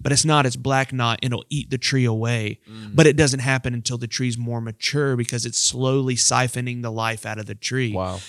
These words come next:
Speaker 1: And I really feel like us, like, like, what I, what I see from him is, like, God being the giver of that life in the tree. You know, we have to, are, what's giving me my life?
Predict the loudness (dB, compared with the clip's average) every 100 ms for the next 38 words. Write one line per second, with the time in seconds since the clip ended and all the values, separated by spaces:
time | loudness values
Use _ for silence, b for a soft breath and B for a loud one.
0 | B -2 0 2 4 6 6 4 2 4
1 | 2 2 -4 -16 b b b b _ _
2 | _ _ _ -4 0 2 4 2 2 0
3 | 0 0 0 -4 -10 -16 -10 -8 -6 -10
4 | -4 0 0 0 0 0 0 0 -2 -4
5 | -6 -4 -2 -2 -4 -6 -6 -8 -4 -2
6 | 0 -2 -6 -6 -6 -6 -6 -6 -6 -8
7 | -10 -8 -6 -4 -4 -6 -12 b b b
8 | b -4 -2 -2 -4 -2 0 0 0 -2
9 | -6 -6 -6 -6 -6 -4 -4 -4 -4 -4
10 | -4 -4 -6 -6 -8 -10 -10 -10 -12 -16
11 | -18